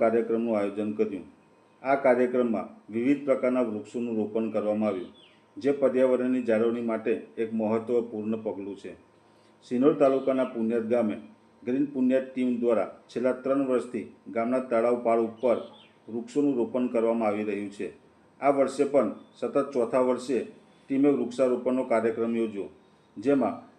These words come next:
વિવિધ પ્રકારના વૃક્ષોના છોડ રોપવામાં આવ્યા. વૃક્ષારોપણ એ પર્યાવરણ સંરક્ષણનું એક મહત્વપૂર્ણ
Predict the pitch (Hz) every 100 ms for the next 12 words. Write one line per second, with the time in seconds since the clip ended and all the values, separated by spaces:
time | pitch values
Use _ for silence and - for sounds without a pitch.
0 | _ 117 143 147 143 135 135 131 110 110
1 | - 123 123 123 117 117 107 110 107 110
2 | 98 92 - - _ _ _ - 113 123
3 | 127 - 165 151 143 143 143 147 139 123
4 | 117 127 127 127 131 - 110 117 110 120
5 | 120 120 117 104 101 113 120 113 107 107